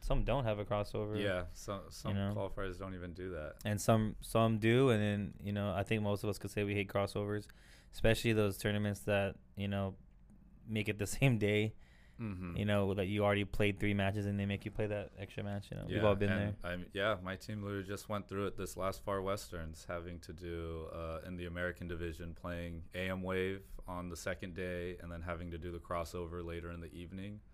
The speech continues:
Speaker 2: One of the hardest things to ask athletes in general, but definitely young athletes to do, to have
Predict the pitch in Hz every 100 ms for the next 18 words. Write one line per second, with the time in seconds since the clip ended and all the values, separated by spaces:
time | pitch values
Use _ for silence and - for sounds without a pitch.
0 | - - - 92 101 95 95 87 - 104
1 | 107 104 - 104 95 95 90 - - 85
2 | - 85 82 - - - - - - -
3 | - - - 92 90 104 98 - 82 90
4 | 90 85 73 80 90 87 90 78 85 90
5 | 85 80 82 80 - 76 85 82 80 -
6 | - - 87 85 87 85